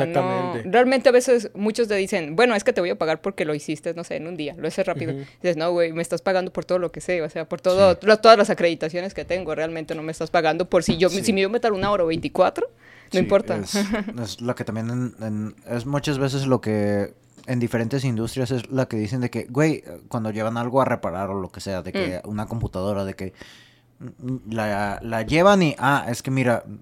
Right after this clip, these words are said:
Speaker 3: la abren, le aprietan aquí, le acomodan aquí, en cinco minutos terminan, la cierran, listo, y ya.
Speaker 2: Ujú.
Speaker 3: ¿Cuánto va a ser? Trescientos pesos. Y, ah, no manches, ¿cómo me vas a cobrar trescientos?
Speaker 2: ¡Ey,
Speaker 3: Nomás lo
Speaker 2: lo hiciste
Speaker 3: abriste y le
Speaker 2: súper
Speaker 3: cerraste. Y
Speaker 2: rápido.
Speaker 3: así de,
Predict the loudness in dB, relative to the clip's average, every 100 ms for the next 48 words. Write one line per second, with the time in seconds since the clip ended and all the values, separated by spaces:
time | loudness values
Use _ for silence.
0 | _ -10 -2 4 6 6 6 2 -4 _
1 | -10 -4 -2 2 2 2 2 2 4 4
2 | 6 6 6 4 0 0 2 4 4 2
3 | -2 -4 -2 2 2 0 -6 -6 -2 -2
4 | 0 0 2 4 4 2 _ 0 2 2
5 | 0 0 0 6 8 8 6 4 8 8
6 | 8 6 6 4 0 -8 -8 -10 -16 _
7 | 2 6 8 10 8 8 2 -2 2 4
8 | 4 6 6 6 2 2 4 6 6 6
9 | 2 2 4 4 4 2 2 2 2 2
10 | 2 8 10 12 12 12 12 12 10 10
11 | 10 10 10 8 8 6 6 8 8